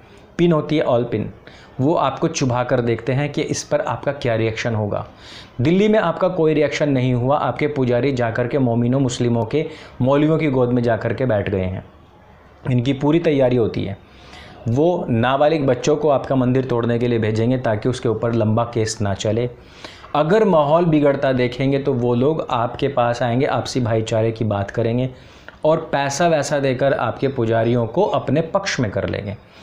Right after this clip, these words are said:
ठीक इसी प्रकार से जिस प्रकार से बच्ची ट्विंकल के साथ में हुआ था,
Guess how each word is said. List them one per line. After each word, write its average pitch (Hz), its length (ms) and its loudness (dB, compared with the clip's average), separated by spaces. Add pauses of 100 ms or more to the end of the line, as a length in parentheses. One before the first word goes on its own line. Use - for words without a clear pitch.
(240)
ठीक 147 180 0
इसी 185 220 2
प्रकार 160 340 2
से 160 160 0
जिस 160 160 -2
प्रकार 143 360 0
से 147 160 -2
बच्ची 143 280 0
ट्विंकल 143 500 2
के 175 120 0
साथ 127 300 -2
में 123 100 2
हुआ 107 220 -2
था, - 240 -10